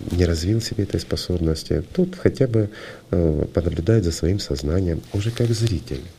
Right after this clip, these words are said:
э, понаблюдает реально за тем, что рассказывает ему его сознание,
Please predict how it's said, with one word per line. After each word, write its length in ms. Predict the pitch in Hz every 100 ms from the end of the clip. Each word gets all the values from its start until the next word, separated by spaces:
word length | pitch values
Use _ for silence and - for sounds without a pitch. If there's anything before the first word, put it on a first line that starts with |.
| - - - - - - -
э, 380 | 73 69 67 64 -
понаблюдает 640 | 71 73 76 69 69 69 73
реально 540 | 82 85 65 76 76 - - - - - -
за 560 | 69 80 78 76 76 71 - - - - - - - - - - - -
тем, 200 | - 104
что 200 | - - 85 80 -
рассказывает 560 | 78 - 82 76 73
ему 140 | 73 76
его 180 | 73
сознание, 600 | 73 - 80 78 64 62